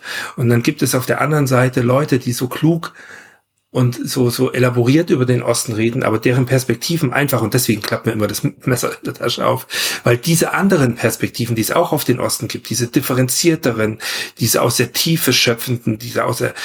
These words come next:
aus einer, einer satten Wissen und auch einer, einer, einer satten Durchdringung, einer intellektuellen Durchdringung kommen, die finden immer nicht statt. Es sind immer diese plumpen Geschichten, die funktionieren.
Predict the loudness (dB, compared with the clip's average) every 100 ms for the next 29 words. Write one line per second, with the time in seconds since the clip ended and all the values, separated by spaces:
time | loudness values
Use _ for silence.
0 | -8 -8 -4 -2 -2 -4 -4 -2 -2 -2
1 | -2 -6 -10 -10 -4 0 0 4 2 2
2 | 2 2 2 2 0 -2 -2 -2 -4 -4
3 | -6 -6 -6 -4 0 2 2 0 2 -2
4 | -2 0 2 4 2 0 -2 -2 -4 -2
5 | 0 2 0 -2 0 2 2 -2 -8 -8
6 | -4 0 0 -2 -8 -12 0 2 4 2
7 | 2 2 2 0 0 -2 -2 0 2 4
8 | 2 2 0 0 -4 -6 -10 -20 -14 -4
9 | 2 2 0 -6 -6 -4 -4 -4 -4 -4